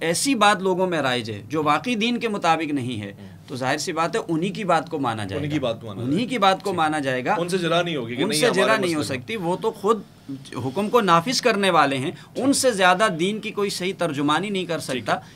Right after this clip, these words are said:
Speaker 1: इसलिए कि उनको तो, अ, उनकी बशारत तो रसूलुल्लाह ने खुद फरमा दी है ना कि
Speaker 2: वो
Speaker 1: वो दीन
Speaker 2: जो
Speaker 1: को
Speaker 2: बोलेंगे उस पे आप
Speaker 1: वही दीन होगा, वो
Speaker 2: बेहतर,
Speaker 1: दीन से
Speaker 2: क्या
Speaker 1: बाहर
Speaker 2: बात,
Speaker 1: बोलेंगे ही नहीं।
Speaker 2: क्या बात है। अलामा साहब, यही मैं आपसे पूछता हूँ, मिसाल के तौर पे आप तशरीफ लाते हैं, हज़रत इमाम महदी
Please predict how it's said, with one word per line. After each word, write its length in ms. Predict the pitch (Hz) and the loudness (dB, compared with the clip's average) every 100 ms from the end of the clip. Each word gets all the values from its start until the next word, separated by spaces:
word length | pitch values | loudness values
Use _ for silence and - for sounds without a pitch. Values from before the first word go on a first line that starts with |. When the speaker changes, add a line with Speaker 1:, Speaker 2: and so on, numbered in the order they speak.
| - | -6
Speaker 1:
इसलिए 320 | 151 170 220 | -4 -2 -2
कि 140 | 247 | -2
उनको 520 | 202 - 180 196 196 202 | -4 -4 -4 -2 -4 -4
तो, 440 | 175 175 202 220 - - - | -4 -2 -2 -4 -10 -20 -6
अ, 100 | 147 | -2
उनकी 280 | 156 185 190 | -2 -2 -2
बशारत 440 | 156 - 139 170 | -4 -2 -4 -4
तो 100 | 165 | -6
रसूलुल्लाह 500 | 160 - 151 165 185 | -8 -8 -6 -4 -4
ने 100 | 185 | -6
खुद 180 | 185 180 | -8 -10
फरमा 360 | - 139 127 175 | -4 -2 -2 -2
दी 120 | 147 | -4
है 100 | 123 | -8
ना 120 | 214 - | -10 -12
कि 80 | - | -8
Speaker 2:
वो 80 | 143 | -4
Speaker 1:
वो 80 | 180 | -2
दीन 160 | 160 | 0
Speaker 2:
जो 140 | 175 220 | 2 4
Speaker 1:
को 60 | |
Speaker 2:
बोलेंगे 320 | 202 175 208 208 | 2 0 0 -2
उस 120 | 170 | -4
पे 120 | 180 | 0
आप 180 | 156 151 | 0 0
Speaker 1:
वही 340 | 135 185 233 294 | 0 4 6 4
दीन 220 | 269 277 | 6 4
होगा, 300 | 220 175 147 | 4 4 4
वो 140 | 196 | 4
Speaker 2:
बेहतर, 140 | 226 139 | 4 4
Speaker 1:
दीन 120 | 277 | 2
से 140 | - | 4
Speaker 2:
क्या 120 | 151 | 6
Speaker 1:
बाहर 160 | 185 208 | 6 6
Speaker 2:
बात, 100 | 226 | 4
Speaker 1:
बोलेंगे 360 | 190 196 233 233 | 4 4 4 2
ही 80 | |
नहीं। 100 | 180 | 4
Speaker 2:
क्या 100 | 156 147 | 4 4
बात 240 | 117 101 | 2 -6
है। 60 | - | -4
अलामा 260 | 135 180 | 0 0
साहब, 160 | 196 170 | -2 -2
यही 180 | 165 190 | 0 2
मैं 120 | 185 | 2
आपसे 220 | 143 160 | 0 -4
पूछता 240 | 117 - | -10 -12
हूँ, 60 | 113 | -12
मिसाल 200 | 117 135 | -8 -8
के 80 | 139 | -4
तौर 140 | 143 | -4
पे 100 | 127 | 0
आप 180 | 131 120 | 0 0
तशरीफ 260 | 107 156 143 | -2 -4 -2
लाते 240 | 87 - | -6 -8
हैं, 60 | 98 | -12
हज़रत 160 | 110 | -10
इमाम 280 | 120 110 104 | -10 -10 -8
महदी 300 | 113 131 120 | -4 -4 -6